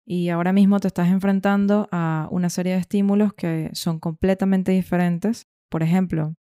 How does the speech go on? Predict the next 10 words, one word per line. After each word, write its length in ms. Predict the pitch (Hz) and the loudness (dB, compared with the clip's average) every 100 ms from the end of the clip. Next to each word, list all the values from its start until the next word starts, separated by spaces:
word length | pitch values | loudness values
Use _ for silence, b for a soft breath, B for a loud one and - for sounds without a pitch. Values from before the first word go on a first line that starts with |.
| _ | _
cómo 200 | 185 180 | -2 0
huele 200 | 175 170 | 2 0
tu 100 | 160 | -2
casa 440 | 190 190 - 156 160 | 2 0 0 -4 -6
o 80 | - | -6
cómo 180 | 180 175 | -2 -2
se 140 | 165 | -2
siente 280 | 160 185 175 160 | 0 0 0 -4
la 80 | |
cama. 420 | 156 190 165 151 | 0 0 0 -4